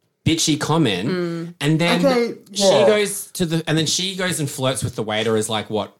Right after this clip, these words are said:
Speaker 1: revenge?
Speaker 3: Yeah.
Speaker 2: I
Speaker 1: The
Speaker 2: don't
Speaker 1: wa-,
Speaker 2: understand that.
Speaker 1: the waiter is just asking her, like, what she wants to eat, and she's giving a normal, like, I mean, it's kind of like a flirty answer, but they're just talking.
Speaker 3: Yeah, yeah, yeah.
Speaker 1: Then Harden, like, sees this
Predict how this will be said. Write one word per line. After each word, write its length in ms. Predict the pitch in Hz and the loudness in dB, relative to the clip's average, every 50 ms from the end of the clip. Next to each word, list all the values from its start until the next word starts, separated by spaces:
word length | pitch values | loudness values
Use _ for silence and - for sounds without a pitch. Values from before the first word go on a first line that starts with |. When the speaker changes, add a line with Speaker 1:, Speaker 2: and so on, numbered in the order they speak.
| _ _ | _ _
Speaker 1:
revenge? 800 | 104 101 101 95 104 104 95 - 73 101 139 147 - - - - _ _ _ _ _ _ _ _ _ _ | -10 -8 -8 -6 -6 -8 -8 -8 -6 -6 -4 -4 -4 -6 -6 -10 _ _ _ _ _ _ _ _ _ _
Speaker 3:
Yeah. 240 | 120 113 95 - - - _ _ _ - | -6 -4 -4 -6 -8 -16 _ _ _ 0
Speaker 2:
I 60 | 262 | 0
Speaker 1:
The 100 | - 143 | 2 2
Speaker 2:
don't 220 | 139 233 226 233 262 | 2 2 2 2 0
Speaker 1:
wa-, 60 | 285 | 0
Speaker 2:
understand 580 | 302 294 311 - - - 220 196 185 180 170 151 | -2 -2 -4 -6 -4 -2 -2 -2 -2 -2 -4 -2
that. 80 | 135 | 0
Speaker 1:
the 140 | - 156 147 | 2 2 2
waiter 320 | 151 156 160 170 185 190 | 2 2 2 2 0 0
is 120 | 190 165 - | 0 0 -2
just 180 | - 165 - - - | -2 -4 -4 -4 -2
asking 400 | 135 131 143 135 - - 147 139 127 | -2 0 0 0 -2 -2 0 0 2
her, 140 | 139 131 127 | 2 2 2
like, 260 | 120 120 117 113 - - | 2 0 -2 -4 -6 -6
what 180 | 117 117 110 | -6 -6 -6
she 140 | - - 120 | -4 -4 -2
wants 200 | 113 113 110 - | -2 -2 -2 -2
to 200 | - 110 - - | -4 -6 -8 -8
eat, 240 | 104 98 92 101 120 | -10 -10 -10 -10 -10
and 100 | 135 127 | -8 -6
she's 240 | - - 135 127 - | -4 -2 -2 -2 -2
giving 260 | - 143 123 127 123 | -2 -2 -2 0 0
a 40 | 120 | 0
normal, 340 | 117 113 110 110 110 110 107 | 0 2 2 2 2 2 0
like, 380 | 104 101 98 95 - - - - _ _ - | 0 0 -2 -4 -8 -14 -20 -20 _ _ 0
I 40 | 156 | 2
mean, 100 | 165 165 | 2 2
it's 120 | 170 165 - | 2 0 -2
kind 220 | - 180 170 165 | 0 0 2 2
of 60 | 165 156 | 2 0
like 140 | 156 135 | 0 0
a 60 | 131 123 | -2 -4
flirty 420 | - - 131 120 120 117 113 107 | -2 -2 0 0 0 0 0 -2
answer, 320 | 104 104 104 107 - 113 | -4 -4 -4 -4 -6 -6
but 240 | 101 98 107 104 - | -6 -6 -6 -6 -6
they're 100 | - 113 | -6 -6
just 220 | 107 - 123 - - | -4 -4 -6 -4 0
talking. 540 | - - - 160 - - 90 85 104 127 - _ - - | 2 2 2 2 0 -2 -4 -8 -12 -14 -16 _ -8 -4
Speaker 3:
Yeah, 140 | 117 107 | -2 0
yeah, 140 | 107 104 104 | 0 0 -2
yeah. 160 | 104 104 98 | 0 0 0
Speaker 1:
Then 160 | - 185 175 170 | 2 2 0 0
Harden, 760 | - - 160 156 156 170 175 175 185 175 170 160 156 143 - _ _ - | -2 -2 0 0 2 2 2 0 0 0 0 0 0 -2 -8 _ _ -4
like, 220 | 147 139 135 - | -2 -2 -2 -2
sees 440 | - - - 175 175 175 165 151 135 | -2 -2 -2 0 0 0 -2 -2 -4
this 460 | 113 98 87 98 113 - - - - | -6 -8 -10 -8 -6 -6 -6 -6 -8